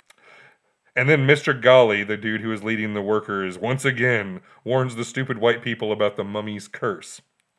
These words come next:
And they give him all the respect you'd expect, <laughs> you know, early,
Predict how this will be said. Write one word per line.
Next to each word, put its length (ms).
And 140
they 80
give 240
him 220
all 240
the 100
respect 480
you'd 120
expect, 560
<laughs> 200
you 140
know, 80
early, 580